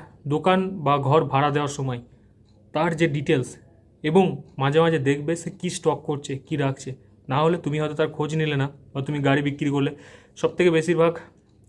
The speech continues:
তোমার সেকেন্ড হ্যান্ড গাড়িরই ইউজ হয়, কারণ তারা সেই গাড়িটাকে নষ্ট করবে। পুলওয়ামা অ্যাটাকও তোমার সেম কেস হয়েছিল, দিল্লি অ্যাটাকও, মুম্বাই অ্যাটাকও। তো সেকেন্ড হ্যান্ড গাড়ি বিক্রি করার আগে অবশ্যই জেনে নেবে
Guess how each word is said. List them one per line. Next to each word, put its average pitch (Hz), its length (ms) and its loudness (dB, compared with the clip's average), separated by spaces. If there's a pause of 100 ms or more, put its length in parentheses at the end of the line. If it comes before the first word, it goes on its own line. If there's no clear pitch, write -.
(220)
তোমার 156 240 0
সেকেন্ড 160 320 2
হ্যান্ড 160 180 4
গাড়িরই 143 260 2
ইউজ 147 280 0
হয়, 117 120 -4 (320)
কারণ 147 200 -2
তারা 147 240 2
সেই 165 160 -2
গাড়িটাকে 139 280 2
নষ্ট 147 260 -2
করবে। 120 260 -2 (640)
পুলওয়ামা 156 280 6
অ্যাটাকও 151 360 2
তোমার 151 240 -4
সেম 151 220 -2
কেস 156 180 -2
হয়েছিল, 156 240 -4 (120)
দিল্লি 135 220 4
অ্যাটাকও, 143 320 2
মুম্বাই 135 280 2
অ্যাটাকও। 131 280 0 (800)
তো - 60 -8 (120)
সেকেন্ড 156 260 2
হ্যান্ড 160 200 0
গাড়ি 135 140 2 (100)
বিক্রি 139 280 -4
করার 139 200 2
আগে 139 180 2
অবশ্যই 131 280 -4
জেনে 135 220 0
নেবে 147 140 -2